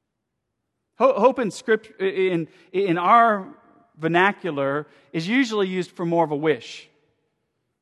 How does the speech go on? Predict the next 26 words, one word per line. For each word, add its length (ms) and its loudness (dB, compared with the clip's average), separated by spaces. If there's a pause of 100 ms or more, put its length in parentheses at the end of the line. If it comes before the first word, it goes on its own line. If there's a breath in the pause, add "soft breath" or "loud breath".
(500)
right? 260 -2 (1200)
"Well, 300 4
I, 180 -2
I 120 -2
really 720 2
hope 680 4 (240 soft breath)
that 280 0 (400)
my 180 0
kids 400 0
get 160 -6
me 140 -2
a 40 -2
good 280 0
Father's 400 2
Day 160 -4
present," 380 -10 (800)
right? 340 0 (1500)
Or, 600 6 (400)
you 80 -2
know, 160 4
we 160 4
are 200 8
in 100 0
the 80 -4
Southeast, 840 -2
so 320 2